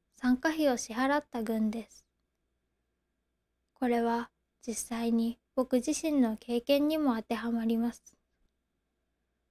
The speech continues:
僕は自殺については専門家を自称していますが、こと経営、事業家としては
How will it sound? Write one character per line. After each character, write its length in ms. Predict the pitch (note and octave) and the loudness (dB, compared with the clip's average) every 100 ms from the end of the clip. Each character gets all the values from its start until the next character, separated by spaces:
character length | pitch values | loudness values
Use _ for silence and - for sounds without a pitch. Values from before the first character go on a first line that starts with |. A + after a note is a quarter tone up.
| _ _ _ | _ _ _
僕 240 | B3 - A3+ | -2 -2 -4
は 200 | G#3+ - _ - | -4 -10 _ -6
自 80 | A#3+ | 0
殺 300 | C#4 C4+ D#4+ | 0 0 -2
に 140 | D#4+ | -2
つ 120 | - | 2
い 160 | E4 B3+ | 2 0
て 140 | A3+ | -4
は 240 | A3+ A3 - | -6 -6 -12
専 340 | _ - A#3 A#3 | _ -2 2 4
門 180 | A#3 A#3 | 2 0
家 140 | A#3 | -2
を 60 | A#3 | -2
自 160 | A3+ | -2
称 300 | A3 B3 A#3+ | -2 -2 -2
し 60 | B3 | -2
て 220 | - C4+ | 2 2
い 60 | C#4 | 2
ま 120 | D4 | 0
す 180 | C#4 A#3+ | -2 -4
が、 160 | A3 - _ _ _ _ _ _ _ _ | -6 -20 _ _ _ _ _ _ _ _
こ 120 | B3+ | -6
と 280 | A#3+ A3 G#3+ _ _ | -4 -6 -8 _ _
経 120 | - A3+ A3+ A3+ A#3 | -6 -4 -4 -4 -6
営、 120 | A#3 _ | -10 _
事 120 | B3+ | 2
業 220 | B3 C4+ | 4 4
家 160 | C4+ C#4 | 4 2
と 140 | D4+ | 0
し 80 | D4 | -2
て 180 | - E4 | 4 4
は 220 | B3+ A#3+ | 4 0